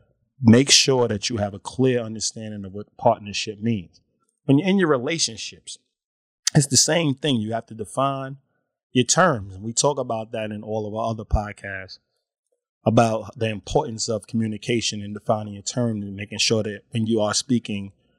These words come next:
y'all are speaking the same language, because you can use the same term and it can mean something different to everybody. So now when you think, when words have power,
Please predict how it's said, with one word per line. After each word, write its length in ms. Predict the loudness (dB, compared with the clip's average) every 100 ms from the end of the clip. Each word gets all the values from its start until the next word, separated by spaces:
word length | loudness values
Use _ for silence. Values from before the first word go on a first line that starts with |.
| _ _
y'all 280 | 4 6 4
are 80 | -2
speaking 320 | 0 0 0
the 60 | -6
same 300 | -6 -6 -8
language, 600 | -6 -8 -10 -14 -14 -14 _ _
because 600 | 2 2 0 0 -6 -16 -2
you 140 | -2
can 180 | 0 2
use 280 | 4 2 0
the 80 | -2
same 340 | -2 -2 -4
term 460 | -6 -8 -10 -16 -12
and 160 | -6 -6
it 60 | -6
can 140 | -6
mean 140 | -4
something 340 | -4 -4 -6 -8
different 340 | -10 -10 -14
to 100 | -10
everybody. 540 | -10 -10 -12 -16 -20 -20 _ _ _ -20 -18 -20 _ _
So 420 | 4 6 4 0 -8 _ _ _ _ _
now 200 | 2 4
when 120 | 0
you 120 | -2 -2
think, 360 | 0 0 0
when 220 | -2 0
words 320 | 0 0 -2 -2
have 260 | -2 -2
power, 520 | -4 -2 -2 -4 -14